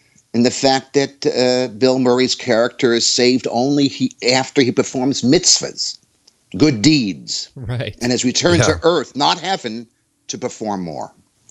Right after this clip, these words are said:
Speaker 1: And,
Speaker 3: So
Speaker 1: and,
Speaker 3: interesting.
Speaker 1: and, you know, it's, it's, it's, it shows him loving life, including loving the fact that, that it goes.
Speaker 3: It's, it's nice seeing a, a film that s-, really feels like it has this, this, uh, spiritual message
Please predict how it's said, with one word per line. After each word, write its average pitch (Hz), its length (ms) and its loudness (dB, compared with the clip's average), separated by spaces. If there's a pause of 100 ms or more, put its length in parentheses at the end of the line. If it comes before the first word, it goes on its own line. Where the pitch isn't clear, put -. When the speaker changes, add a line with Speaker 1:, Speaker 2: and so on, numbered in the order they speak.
(100)
Speaker 1:
And, 110 240 4
Speaker 3:
So 107 220 4
Speaker 1:
and, 95 80 -4
Speaker 3:
interesting. 113 380 0
Speaker 1:
and, 117 480 -2
you 123 100 4
know, 113 300 0
it's, - 460 0
it's, - 300 0
it's, - 500 -2 (280)
it 123 180 2
shows 139 460 2
him 127 200 -4
loving 127 400 -2
life, - 720 -4 (240)
including 131 580 2
loving 120 260 0
the 117 60 0
fact - 300 -4
that, 113 260 -6
that 110 120 -2
it 104 120 -4
goes. 71 640 -4 (220)
Speaker 3:
It's, - 280 -2
it's 143 220 -2
nice 185 300 0
seeing 170 400 -2
a, 123 280 0
a 117 100 -6
film 135 380 -2
that 120 200 -2
s-, - 320 -2 (120)
really 131 340 -2
feels 127 460 -2
like 101 200 -4
it 95 80 -6
has 101 400 -6
this, 90 480 -6
this, - 580 -8
uh, 82 160 -10
spiritual 107 640 -2
message 92 680 -6